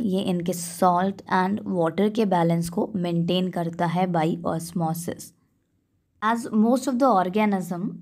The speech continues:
endoparasaite होते हैं, so इनमें शकर्स हुक प्रेजेंट होते हैं जो हेल्प करते हैं अटैचमेंट में to the host body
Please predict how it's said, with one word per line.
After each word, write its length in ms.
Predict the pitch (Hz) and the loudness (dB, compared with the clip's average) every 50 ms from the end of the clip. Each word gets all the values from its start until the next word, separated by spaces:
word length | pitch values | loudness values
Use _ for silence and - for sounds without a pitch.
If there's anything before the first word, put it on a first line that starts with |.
| - - 214 | -8 -2 0
endoparasaite 1000 | 214 214 226 233 233 254 269 262 247 202 180 190 190 180 180 175 170 175 175 170 | 2 2 4 4 4 4 4 2 0 -2 0 -2 -2 -4 -4 -4 -4 -4 -4 -4
होते 280 | 175 170 170 170 170 170 | -4 -4 -4 -4 -6 -6
हैं, 300 | 165 160 165 180 254 302 - - - - - _ _ | -6 -6 -4 -4 -6 -6 -8 -12 -18 -20 -20 _ _
so 140 | - - 277 - | -4 -4 -2 2
इनमें 520 | - 269 269 269 254 247 262 339 - - | 4 4 6 6 6 4 4 0 -2 -6
शकर्स 640 | - - 254 240 240 - 262 247 262 277 269 - - - 196 - - | -4 0 0 0 0 2 2 2 2 2 0 -4 -10 -12 -10 -2 2
हुक 220 | 240 302 294 - - - _ _ _ _ _ _ - | 2 2 2 0 -10 -18 _ _ _ _ _ _ -4
प्रेजेंट 420 | - 208 190 202 202 190 196 - | -4 -2 0 0 0 0 -2 -2
होते 220 | 196 185 175 175 190 | -4 -4 -4 -2 -2
हैं 180 | 180 185 190 | 0 0 0
जो 120 | 196 220 220 | 0 0 0
हेल्प 280 | 190 208 202 240 240 - | 2 4 2 2 2 0
करते 340 | - 240 214 202 - - 196 | 0 -2 -2 -2 -2 -4 -2
हैं 220 | 175 202 240 208 | -2 -2 -2 0
अटैचमेंट 800 | 208 196 180 - 185 180 185 185 - - 214 208 208 208 208 202 | -2 -2 -2 -2 -2 0 0 0 -2 -2 -2 0 0 0 0 -2
में 240 | 196 190 180 - - | -2 -2 -4 -4 -2
to 100 | - 202 165 | -2 -2 0
the 60 | 196 170 - - | -2 -2 -2 -2
host 340 | 170 175 185 175 - - 180 170 | -2 -2 -2 -4 -4 -6 -2 0
body 280 | 170 156 151 165 214 | 0 0 2 2 2